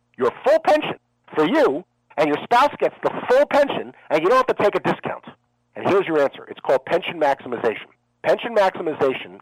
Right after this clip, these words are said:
is very simple. You take your full pension, but you take out a life insurance policy. In that case, it'll be a permanent insurance. It wouldn't be term.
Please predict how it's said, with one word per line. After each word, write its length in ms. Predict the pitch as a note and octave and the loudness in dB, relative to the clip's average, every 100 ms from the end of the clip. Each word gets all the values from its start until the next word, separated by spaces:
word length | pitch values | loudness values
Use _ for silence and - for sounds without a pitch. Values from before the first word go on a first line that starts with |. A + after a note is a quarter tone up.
| - | -12
is 160 | A2 G2+ - | -12 -8 0
very 180 | A#2+ C3 | 0 0
simple. 280 | B2 - - _ _ _ | -6 -6 -18 _ _ _
You 80 | - - | -10 -2
take 220 | E3+ F#3+ | -2 0
your 120 | D#3 - | -4 0
full 120 | F#3+ | 0
pension, 340 | G3+ G3 - - _ _ _ - | 0 -2 -4 -20 _ _ _ -6
but 100 | B2+ | -6
you 60 | B2+ E3 | -4 -2
take 180 | F3 - | -2 2
out 260 | D#3+ D#3 - _ _ - | 2 2 0 _ _ -6
a 100 | A2+ G#2+ | -6 -6
life 320 | A2+ D3+ B3 | 0 0 0
insurance 380 | E3 - D#3 C#3 - | -4 -4 -2 -2 0
policy. 320 | D3 C#3 - | 0 0 -2
In 60 | A2 | -4
that 160 | C#3+ | -4
case, 180 | D3+ D3 - | -2 -4 -6
it'll 100 | B2 | -8
be 80 | |
a 80 | A2+ | -8
permanent 400 | - D3 C#3 A#2 F2+ | -6 -6 -4 -8 -12
insurance. 300 | - D2+ - | -16 -16 -14
It 80 | F#2 | -12
wouldn't 180 | G#2 G#2+ | -12 -12
be 60 | |
term. 340 | G#2+ A#2 F2+ | -10 -8 -8